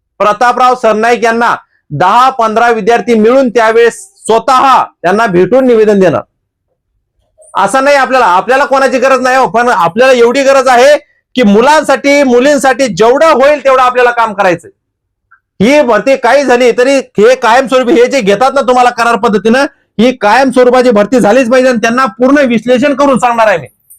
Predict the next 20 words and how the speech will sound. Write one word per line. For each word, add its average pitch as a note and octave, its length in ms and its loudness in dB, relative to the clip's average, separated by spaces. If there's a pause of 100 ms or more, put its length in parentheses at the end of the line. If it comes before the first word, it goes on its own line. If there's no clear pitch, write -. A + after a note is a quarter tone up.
(120)
दोन B3 260 2
हजार B3+ 260 2
एकोणीस A#3+ 420 2
पासून C#4+ 420 0 (280)
सगळ्या D4 400 0
गोष्टी C4+ 300 -2
सांगणार A#3+ 280 0
आहे G#3 80 -2
की G3 80 -6
त्यांना A3 340 -2
ही F#3 300 -2
भरती G#3+ 300 0
पहिले A3+ 260 0
करार G#3 280 0
नव्हती, B3 340 -2
तुम्ही A3+ 220 -2
करार A3 240 -2
काय C#4 260 0
चालू B3 220 -2
केली? F#3 360 0